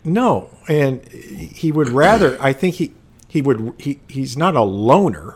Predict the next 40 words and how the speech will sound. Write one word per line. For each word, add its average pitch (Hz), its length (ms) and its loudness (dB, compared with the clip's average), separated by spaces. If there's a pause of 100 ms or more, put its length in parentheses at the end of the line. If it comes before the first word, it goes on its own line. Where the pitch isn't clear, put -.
but - 280 -2
I, 113 40 -4
I 113 220 -12
think - 260 -10
he's 123 180 -8
a, 101 80 -8 (220)
he, - 200 -18 (140)
he 151 220 -12
comes 160 240 -4
across 131 340 -2
very 127 240 -2
much 117 240 -4
as 101 160 -10 (180)
a 104 60 -10
much 117 240 -6
more 120 160 -4
introverted 117 580 -4
person 90 460 -10 (560)
and 117 200 -6
somebody 120 480 2
that 104 260 -2 (1120)
would 127 220 2
be 120 140 -2
dissatisfied 117 1300 0
with 113 220 -6
a 104 200 -2 (120)
large 113 500 0
series 104 440 -2
of 92 100 -10
superficial 113 640 -6
relationships - 840 -8
as 101 140 -6
opposed 101 340 -6
to 92 140 -10 (280)
just - 240 -6
one 113 460 -2
really 107 280 -4
good, 95 460 -8
deep 104 320 -8
one. - 140 -18